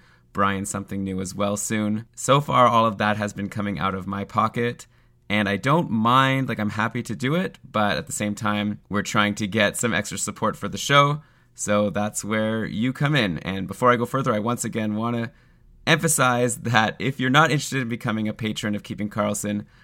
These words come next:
that's totally cool. We're very happy to have you as a listener. We hope you'll stick around for as long as we'll keep putting out episodes. But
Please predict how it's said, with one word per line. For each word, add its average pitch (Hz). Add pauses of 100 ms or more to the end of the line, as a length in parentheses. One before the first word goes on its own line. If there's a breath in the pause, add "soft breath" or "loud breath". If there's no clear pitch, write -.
(120 soft breath)
that's 90
totally 127
cool. 110
We're 95
very 117
happy 104
to 104
have 101
you 101
as 95
a 98
listener. 101
We 90
hope 107
you'll 110 (260 loud breath)
stick -
around 104
for 101
as 98
long 107
as 107
we'll 107
keep 101
putting 101
out -
episodes. 101 (360 soft breath)
But 143